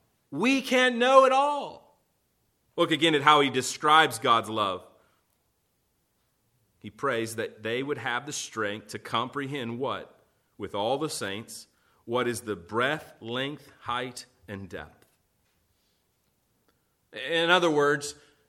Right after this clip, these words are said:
uh, Paul kinda gets out the ruler and the measuring tapes, and he wants you to, he's like, "I want you to know the, the height of it and the depth of it. I want you to know how long it goes. And,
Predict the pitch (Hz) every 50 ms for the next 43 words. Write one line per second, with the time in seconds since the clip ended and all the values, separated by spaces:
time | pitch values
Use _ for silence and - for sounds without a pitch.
0 | - 135 131 - - - - 147 151 147 143 139 - - - 165 160 147 139 117
1 | 135 160 160 - 165 151 156 - - 143 143 123 135 139 160 151 143 127 120 131
2 | 135 - - - - - 117 120 123 127 135 139 139 117 131 127 123 117 113 135
3 | 120 117 117 117 - 139 127 135 135 143 165 170 170 180 165 151 - - - -
4 | - 156 151 143 165 151 - 147 160 202 220 208 214 190 165 151 156 156 160 165
5 | 160 143 135 123 - - - - _ - 135 131 - - - - 175 185 190 196
6 | 190 - 139 107 95 90 82 - - _ _ _ _ _ _ _ _ _ _ -
7 | 143 147 147 139 139 131 117 110 160 165 190 185 - - - 147 127 113 104 98
8 | 92 117 135 170 202 190 - 202 180 180 180 180 170 165 160 143 135 131 135 143
9 | 151 170 185 196 190 180 156 139 - 135 123 117 104 98 95 95 95 120 113 104